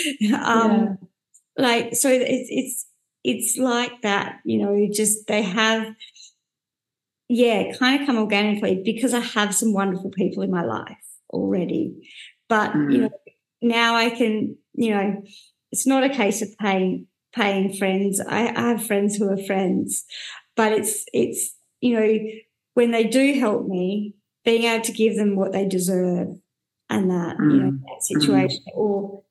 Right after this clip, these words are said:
Speaker 1: they know, you know, so it's a friend of a friend, you know, "Oh, oh, so-and-so could be really great in this situation."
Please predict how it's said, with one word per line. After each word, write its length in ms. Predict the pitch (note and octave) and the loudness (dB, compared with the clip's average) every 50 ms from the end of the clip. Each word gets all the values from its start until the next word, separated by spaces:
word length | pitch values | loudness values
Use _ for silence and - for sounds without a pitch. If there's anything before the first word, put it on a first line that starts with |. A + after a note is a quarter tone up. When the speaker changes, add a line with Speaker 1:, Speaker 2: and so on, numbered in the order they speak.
| _ _ - | _ _ -2
Speaker 1:
they 260 | A#3+ A#3+ B3 C4 C4+ | 0 2 4 4 4
know, 580 | B3+ A#3+ A3 G3+ G3 F#3+ F#3+ G3+ G3+ G3 G3+ - - - _ _ _ _ - | 4 2 2 2 2 2 2 0 0 -2 -6 -14 -18 -20 _ _ _ _ -2
you 100 | - B3+ | 0 0
know, 140 | A#3 A3+ A3 | 2 2 0
so 140 | G#3+ - A#3 | 0 2 0
it's 120 | A3 A3+ B3 | 0 0 0
a 60 | A#3 | 0
friend 240 | A#3 B3+ A#3 A#3 A3 | 0 2 2 2 2
of 80 | G#3 | 0
a 120 | G#3+ A3 A3 | 0 -2 -4
friend, 460 | - - C4+ C4 A#3 A3+ G3+ F#3 F3 | -4 -2 0 0 2 2 0 0 0
you 100 | F#3+ G#3+ | 0 0
know, 220 | G3 F#3+ - - - | 0 -2 -2 -4 -2
"Oh, 360 | - C4 - - - B3+ - - | -2 -2 -2 -2 -4 -6 -8 -8
oh, 140 | C4 A#3+ A3+ | -8 -8 -8
so-and-so 560 | - - - - A#3 A#3+ A#3 A3+ - G#3 G3+ G3+ | -8 -6 -4 -2 0 0 0 -2 -2 -4 -4 -4
could 180 | - G#3 F3+ | -6 -6 -6
be 80 | - F#3+ | -2 -2
really 240 | F#3 G3 F#3+ F#3+ F#3 | 0 0 0 -2 -2
great 340 | G3 G3 F#3+ F#3 F3 - | -2 -2 -2 0 -2 -2
in 80 | - - | -2 -2
this 200 | F#3+ F#3 F#3 - | -2 -2 -2 -4
situation." 920 | - - - - F#3+ F#3 F#3 F#3+ G3+ G3 - - - - - - F3+ - | -6 -6 -6 -4 -4 -2 -2 -2 -2 -4 -4 -4 -4 -4 -4 -6 -8 -10